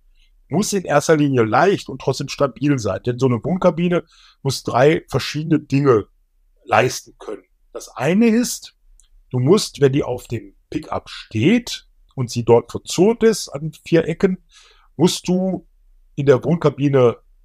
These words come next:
auf dem Pickup wohnen können und sie muss alle Fahrbewegungen mitmachen, obwohl sie ja nicht fest verschraubt ist.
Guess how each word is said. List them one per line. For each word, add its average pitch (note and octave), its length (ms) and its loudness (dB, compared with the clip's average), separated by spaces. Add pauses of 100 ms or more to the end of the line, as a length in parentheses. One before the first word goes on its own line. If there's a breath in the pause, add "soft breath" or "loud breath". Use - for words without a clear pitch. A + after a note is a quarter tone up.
(340)
auf B2+ 160 -2
dem A#2+ 120 -2
Pickup - 380 -6
wohnen F3 400 -2
können A#3+ 460 0 (100)
und A3 440 2
sie D3 180 -4
muss F#3 220 -2
alle D#3+ 240 2
Fahrbewegungen A#2 1040 0
mitmachen, C3+ 640 -2
obwohl D3 380 -4
sie E3 140 -2
ja E3+ 160 6
nicht D3+ 320 -6
fest - 180 -12
verschraubt - 520 -4
ist. - 240 -20